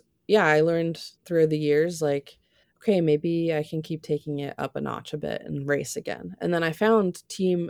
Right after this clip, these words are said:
Novo Nordisk back in two thousand ten, and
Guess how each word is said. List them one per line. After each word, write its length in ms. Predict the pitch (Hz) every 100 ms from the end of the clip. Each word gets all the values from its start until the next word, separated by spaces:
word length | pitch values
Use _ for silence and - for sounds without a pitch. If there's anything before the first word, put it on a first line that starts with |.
| -
Novo 240 | 165 151
Nordisk 540 | 151 139 143 208 - _ _ _ _ _ _ -
back 260 | 165 160 -
in 180 | 165
two 140 | 160 165
thousand 640 | 165 156 156 156 156 151 - _
ten, 400 | - 151 143 208 _ _ _ _ _ _ -
and 600 | 175 165 160 156 156 156